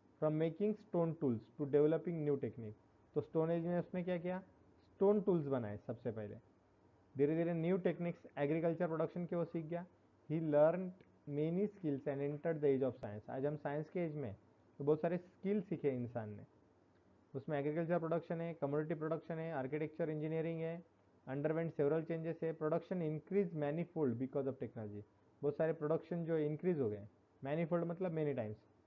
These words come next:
because of technology के वजह से। Hence, it is necessary to know the history of technology in order to understand the development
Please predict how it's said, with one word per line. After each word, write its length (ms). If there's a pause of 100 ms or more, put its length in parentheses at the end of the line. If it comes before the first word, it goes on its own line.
(180)
because 340
of 120 (240)
technology 520
के 100 (200)
वजह 240
से। 340 (520)
Hence, 300
it 160
is 100
necessary 600
to 160
know 260
the 80
history 320
of 100
technology 540
in 140
order 260
to 180
understand 600
the 60
development 600